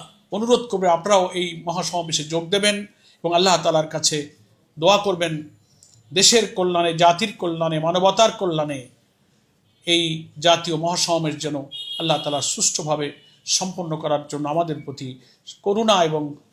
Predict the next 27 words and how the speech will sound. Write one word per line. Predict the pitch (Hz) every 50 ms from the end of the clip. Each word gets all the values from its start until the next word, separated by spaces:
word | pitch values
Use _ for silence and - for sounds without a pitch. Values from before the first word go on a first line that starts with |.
| _ -
রহমত | 165 160 170 196 226 185 165 170
নাজিল | 156 151 151 147 139 -
করুন। | 147 139 135 135 131 127 - _ _ _ _ _ _ -
আমাদের | 175 190 185 180 185 180
আয়োজন | 180 180 180 185 202 196
এবং | 185 180 175 175 170
ব্যবস্থাপনায় | 170 175 165 - - 180 160 165 165 165 165 156 156 160 - - _ _ _ _ _ -
অজান্তে | 165 170 185 202 202 196 190 196 185
অজ্ঞাতে | 170 175 180 180 170 185 175 170 175 165
আমাদের | 160 160 156 156 156 151 143 - _ _ _ _ _ _ _ _
অলসতা, | - 165 180 185 - - 180 160 - 160 151 131 156
গাফিলতি, | 170 165 165 202 196 180 165 160 165 156 147 147
ভুল | 151 - 220 220 185
ত্রুটির | - 202 180 160 165 160 151 143
জন্য | 147 147 143 139 131 - - _ _ _ _ -
আল্লাহ | 180 185 185 170 160
তাআলার | 165 160 156 151 156
কাছে | 156 - 160
ক্ষমা | 156 - 160 160 156 156
প্রার্থনা | 180 180 - - 185 170 151 160 -
করে | 151 147 139 120 - _ _ _ _ _ _ -
মহান | 175 165 185 170 160
আল্লাহর | 156 156 156 151 143 135 139 - _ _ -
সাহায্য | - - 175 175 185 180 196 165
কামনা | 160 160 156 151 143 143 135 -
করে | 135 139 135 135 - _ _ _ _ _ -
আপনাদের | 147 147 - 151 147 151 143